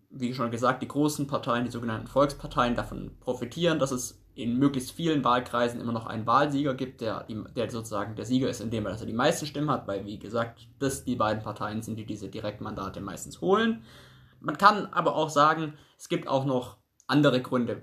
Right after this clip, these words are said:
die gegen diese Reform sprechen würden, zumindest aus meiner Sicht. Eine Reduzierung der Wahlkreise bedeutet, dass jeder Wahlkreis größer wird. Und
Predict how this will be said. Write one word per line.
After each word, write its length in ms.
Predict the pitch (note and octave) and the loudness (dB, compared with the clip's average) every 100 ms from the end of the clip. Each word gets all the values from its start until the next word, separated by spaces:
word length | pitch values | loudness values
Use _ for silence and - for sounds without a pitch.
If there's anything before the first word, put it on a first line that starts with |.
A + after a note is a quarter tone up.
| - | -10
die 100 | B2 | -6
gegen 260 | C3+ C3 A#2+ | 0 2 2
diese 220 | A2 F2+ | -2 -6
Reform 380 | - - F2+ - | -10 -12 -12 -14
sprechen 380 | - - A2+ A2+ | -12 -12 -8 -6
würden, 120 | A2+ | -2
zumindest 300 | C3 C3 B2 | 2 4 2
aus 140 | - | 2
meiner 320 | B2 C3+ E3 | 4 4 2
Sicht. 400 | D#3+ F3+ F#3+ - _ - _ _ _ _ | 0 -2 -4 -12 _ -20 _ _ _ _
Eine 560 | - D3+ D#3+ D3+ - F3 | 0 2 2 -2 -4 -2
Reduzierung 720 | E3 D#3 - A3 G3+ G3 F#3 - | 0 0 0 2 4 4 2 -4
der 400 | D3+ D3 C#3+ - | 0 2 2 0
Wahlkreise 840 | B2+ A2 C3 C3 A2 G2 F#2 F2+ - - _ _ _ | 2 4 4 0 -4 -4 -6 -10 -16 -18 _ _ _
bedeutet, 600 | B2+ C3+ D3 D#3+ E3 - C#3+ | -2 6 6 6 -2 -4 -4
dass 160 | C#3 | 0
jeder 200 | D3 C#3 | 2 4
Wahlkreis 720 | A#2+ B2+ - A#2+ A#2 - - _ _ | 6 4 2 -2 -2 -6 -14 _ _
größer 420 | - C#3 - A#2+ | 0 2 4 2
wird. 260 | G2+ G#2 - | 0 -4 -4
Und 220 | B2+ B2+ | -6 -6